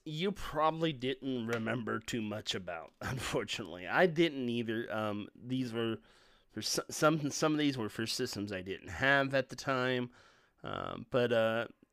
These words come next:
it's kinda cool that, uh, they came out with some, uh,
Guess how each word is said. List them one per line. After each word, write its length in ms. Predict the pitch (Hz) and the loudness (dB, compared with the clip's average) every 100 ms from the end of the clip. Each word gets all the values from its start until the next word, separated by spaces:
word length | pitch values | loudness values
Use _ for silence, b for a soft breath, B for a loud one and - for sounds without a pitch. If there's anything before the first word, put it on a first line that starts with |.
| _ - - - | _ -20 -16 -6
it's 280 | 254 - - | -6 -6 0
kinda 260 | 330 330 | 2 4
cool 300 | - 359 339 | 4 4 4
that, 280 | 139 113 101 | 4 2 0
uh, 360 | 107 107 110 - b b b b - | -4 -4 -6 -8 b b b b -8
they 160 | 127 | -6
came 280 | 123 135 127 | -2 0 0
out 160 | 127 113 | 0 0
with 120 | 120 | -4
some, 300 | - 123 117 | -2 -2 -2
uh, 180 | 107 | -4